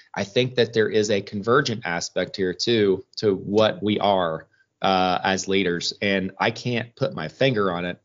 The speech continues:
but I can tell you symbolically, and I can tell you without saying a word, really, it's almost like a grunt, like, like, "Huh," you know,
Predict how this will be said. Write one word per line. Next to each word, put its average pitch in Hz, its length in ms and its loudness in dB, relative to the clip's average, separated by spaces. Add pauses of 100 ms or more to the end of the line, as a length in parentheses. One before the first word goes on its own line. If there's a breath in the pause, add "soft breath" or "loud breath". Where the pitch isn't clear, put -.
but 104 100 0
I 98 80 0
can 95 160 -8
tell 113 260 0
you 98 360 0
symbolically, 95 1000 0 (440 loud breath)
and 98 120 -4
I 107 80 0
can 107 200 -6
tell 107 200 0
you 98 140 0
without 107 480 0
saying 104 300 -4
a 95 60 -2
word, 98 500 2
really, 85 420 -6 (340)
it's - 80 -8
almost 123 240 0
like 110 140 0
a 92 40 -8
grunt, 98 500 0
like, 82 240 -2 (260)
like, - 280 -10
"Huh," 110 280 0 (240)
you 110 100 4
know, 107 160 4